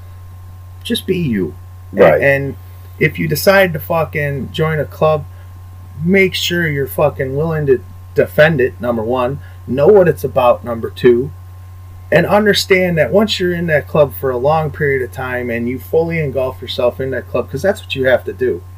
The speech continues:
Speaker 1: all right, that you teach the up-and-comers, whether they're a pain in the ass or not, that you teach them, "Look, this is how I see it, this is what I've, this is my knowledge," and share it,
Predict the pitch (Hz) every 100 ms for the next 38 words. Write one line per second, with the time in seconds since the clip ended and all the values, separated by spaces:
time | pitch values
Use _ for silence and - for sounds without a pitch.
0 | - - - - - - 113 113 110 117
1 | - - - - - - - - - -
2 | - - - 180 175 - 165 - - 233
3 | - - 156 147 156 147 123 - 147 139
4 | 123 110 98 - - - 226 247 196 175
5 | 165 156 131 - - 151 151 156 151 139
6 | 135 131 127 123 117 117 113 - 151 -
7 | 165 - - - 214 - 180 151 139 127
8 | - - - - - - 139 147 - -
9 | - - - - - - 185 - - 131
10 | 127 131 - 143 127 - 160 131 131 131
11 | 120 117 113 - - 175 147 135 139 123
12 | 117 110 98 82 - 160 151 - 175 147